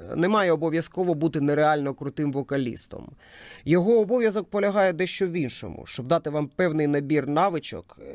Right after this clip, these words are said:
і знань, які ви зможете застосовувати на практиці.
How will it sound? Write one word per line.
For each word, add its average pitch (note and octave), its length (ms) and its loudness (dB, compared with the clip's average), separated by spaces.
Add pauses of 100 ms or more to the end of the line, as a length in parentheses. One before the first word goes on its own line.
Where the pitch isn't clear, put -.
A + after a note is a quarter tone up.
і C#3 320 0
знань, E3+ 460 0 (300)
які C3+ 280 -2
ви C3+ 100 2
зможете C3+ 380 -2
застосовувати B2+ 1080 -4 (340)
на C#3 120 0
практиці. - 680 -4